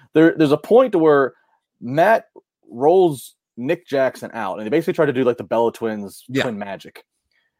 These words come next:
Speaker 1: uh, uh, of, of, of, um, you know, Nick's hurt, Matt's gonna roll Nick out, and then so that way Matt can pop up and play possum. So they do it, and then they s-, the, the, the ref sells it that he has caught on.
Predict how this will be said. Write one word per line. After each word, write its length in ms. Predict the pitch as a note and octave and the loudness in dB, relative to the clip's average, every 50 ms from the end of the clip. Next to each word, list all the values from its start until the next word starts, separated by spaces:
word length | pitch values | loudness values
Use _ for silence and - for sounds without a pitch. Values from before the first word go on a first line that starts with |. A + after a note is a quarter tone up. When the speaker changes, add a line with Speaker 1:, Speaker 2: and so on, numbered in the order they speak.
| _ _ _ _ _ - | _ _ _ _ _ -4
Speaker 1:
uh, 40 | - | 0
uh, 300 | A2+ A2+ - A#2 A2+ G#2 | 2 2 4 4 2 2
of, 320 | F2+ A2+ A2 G#2+ F#2+ - | 2 2 0 -2 -4 -6
of, 320 | - A2 G#2 G#2 G2 F2 - - | -6 -4 -4 -4 -6 -8 -8 -8
of, 320 | G#2 G2+ F#2+ F2+ - _ - - | -8 -6 -8 -10 -14 _ -20 -20
um, 140 | E2+ - _ | -20 -20 _
you 160 | - - A2+ | -14 -10 -8
know, 160 | G#2 G2 F2+ E2 | -6 -6 -6 -6
Nick's 320 | F#2 A#2+ E3+ E3+ - - | -2 0 0 0 0 0
hurt, 340 | - D3+ C3+ B2+ B2 - _ - | 0 2 2 2 2 0 _ -4
Matt's 240 | A2+ C3 D3 D#3 - | -2 0 0 0 0
gonna 140 | D3 C3 B2+ | 0 2 4
roll 180 | C#3 C#3+ D3 | 4 4 4
Nick 240 | C#3+ C#3 C3 B2 - | 4 2 0 2 2
out, 360 | B2 B2 A#2+ A#2+ A#2 - - _ _ _ - | 4 4 6 4 4 2 -2 _ _ _ -10
and 100 | A2+ A2+ | -8 -8
then 100 | A2+ A2 | -8 -6
so 140 | - - A#2+ | -4 -2 0
that 80 | A2+ | 0
way 80 | A2+ A2 | 0 -2
Matt 220 | G#2+ A2+ A2+ G#2+ | -2 -6 -6 -8
can 80 | - G#2+ | -8 -6
pop 180 | A#2+ A2 G2 | -6 -4 -4
up 80 | G#2+ G2 | -6 -8
and 80 | F2+ E2+ | -12 -12
play 100 | G2+ F2+ | -14 -10
possum. 400 | - G#2 F2 E2+ - D#2+ D#2+ - _ _ _ _ _ _ _ _ _ _ _ - | -8 -8 -8 -8 -10 -14 -20 -20 _ _ _ _ _ _ _ _ _ _ _ -4
So 240 | - E3 D#3 D3+ | 2 4 4 6
they 120 | D3 D3 C#3+ | 6 4 2
do 300 | A#2+ G#2+ C3+ A3+ A#3+ D3+ | 2 2 2 2 4 2
it, 180 | G2+ F2+ - - _ - - - _ _ _ _ _ _ - | 2 0 -4 -10 _ -20 -20 -20 _ _ _ _ _ _ -8
and 220 | C#3+ D3+ C#3+ D3 | -6 -4 -2 0
then 400 | D#3+ D#3+ D#3 D3+ D3 D3 C#3+ - _ _ _ _ _ _ _ _ _ _ _ _ _ _ A#2+ - | 0 0 0 0 -2 -4 -8 -10 _ _ _ _ _ _ _ _ _ _ _ _ _ _ _ -2
they 160 | D#3 D3+ D#3 | 0 0 0
s-, 220 | C#3 - - - - | 0 -4 -8 -6 -4
the, 120 | E3+ D#3 - | -4 -4 -4
the, 480 | D3+ C#3 D#3+ D#3 C3 C3+ D3 D#3 D3+ C#3+ - _ - | -6 -8 -10 -10 -8 -2 0 0 0 0 -2 _ -8
the 180 | C3+ D#3 D#3+ | -4 -2 0
ref 260 | C#3 C3+ F#3 A#3+ - | 2 4 4 4 2
sells 400 | - - - G3 D3+ C3 B2+ C3 | 0 -2 0 2 4 4 4 2
it 120 | A#2+ B2 G#2+ | 0 -2 -2
that 120 | C3 A#2 | -2 -2
he 340 | - - E3+ G#3+ A#3+ G3+ D#3+ | -2 -4 -2 -2 -2 -2 0
has 180 | D3+ D#3+ C#3 - | 0 0 0 0
caught 300 | - - E3+ D3 C3+ A#2+ | 0 2 4 4 4 4
on. 360 | A2+ F#2+ F#2 F2+ F2+ A#2 C#3+ | 2 0 -2 -4 -6 -10 -14